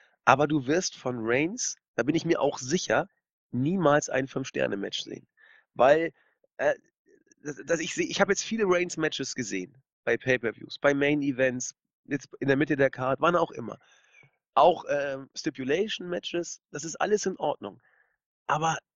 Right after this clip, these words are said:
über vier ein Viertel Sterne, ich, weil ich will jetzt mal den Stern so festhalten, aber nur so ein bisschen so, so, so eine Kategorie vielleicht, so ein Gefühl dafür bekommt, was ich meine. Reigns ist ein guter Worker, der gute bis starke Matches worken kann, aber dem für mich so ein bisschen,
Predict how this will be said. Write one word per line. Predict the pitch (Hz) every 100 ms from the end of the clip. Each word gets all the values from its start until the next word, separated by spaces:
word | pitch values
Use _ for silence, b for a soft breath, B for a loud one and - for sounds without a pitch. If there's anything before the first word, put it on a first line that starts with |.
| _
über | - 202 208 214 202 - _ _
vier | - - - - - 175 208 214 -
ein | 160 160
Viertel | - 185 165 160
Sterne, | - - 160 196
ich, | -
weil | 147 143
ich | 131
will | 131
jetzt | 185 165
mal | 151
den | 147
Stern | - 160 202
so | 151
festhalten, | - 117 - 107 110
aber | 127
nur | 156 165 160 151
so |
ein | 151
bisschen | 165 - 156 -
so, | 143 -
so, | 143 143 -
so | 143
eine | 147
Kategorie | 156 143 143 139 220
vielleicht, | 220 135 117 110 - b b b b
so | 143
ein |
Gefühl | 143 139 202
dafür | 185 151
bekommt, | 147 143 143
was | 135 -
ich | 139
meine. | 143 190 131 - b b b
Reigns | - 120 170 226 240
ist | - - -
ein | 139
guter | 135 143 117
Worker, | 117 160 196 208 - -
der | 127
gute | - 214 185
bis | - 135
starke | - 135 123 -
Matches | 117 156 - 123 -
worken | 113 - 107
kann, | - 131 - B B
aber | - 143 170
dem | 170 170
für | - 165
mich | 160 208 -
so | 180
ein | 160
bisschen, | 180 - 175 170